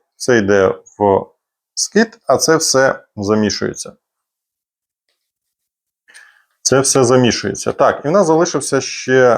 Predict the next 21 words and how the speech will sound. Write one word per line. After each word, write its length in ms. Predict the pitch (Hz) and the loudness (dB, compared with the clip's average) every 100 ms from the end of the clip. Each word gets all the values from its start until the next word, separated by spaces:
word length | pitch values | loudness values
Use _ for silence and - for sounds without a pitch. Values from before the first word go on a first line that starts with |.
| - | 0
один, 540 | 120 98 110 104 104 - _ _ _ _ _ _ _ _ _ - | -2 0 0 0 -4 -10 _ _ _ _ _ _ _ _ _ -4
е, 380 | 101 98 95 95 | 0 2 0 0
так, 420 | - 95 - - | 0 0 -2 -10
Джилл 220 | 101 123 - | -2 0 2
Тренд, 240 | 107 90 | 2 2
да? 240 | 127 160 - | 0 0 -4
Залишилося. 680 | 107 98 - 104 104 113 98 _ _ _ _ _ _ _ _ - _ _ _ _ _ _ _ _ _ _ _ _ _ | -4 -4 -6 -10 -14 -14 -18 _ _ _ _ _ _ _ _ -20 _ _ _ _ _ _ _ _ _ _ _ _ _
Ще 220 | - 107 | -4 0
залишилося 580 | 110 113 113 107 95 110 | 2 2 2 0 2 0
Джилл 300 | 92 104 101 | 2 0 2
Тренд. 280 | 185 196 208 | 2 2 0
Ну, 160 | 151 190 | 0 2
вона 220 | 156 170 | 2 2
не 100 | 160 | 2
виб'є 520 | 139 98 98 95 - - | 2 2 4 2 0 -8
шістку 360 | - 196 - 104 | -8 -8 -4 -6
з, 200 | 92 95 | -4 0
е, 380 | 98 95 92 - - - | 2 2 0 -4 -14 -12
нетлі, 400 | 113 101 - 98 | -2 -2 0 -2
мені 220 | 95 92 | -2 0
здається. 500 | 92 92 87 - | 0 0 0 -8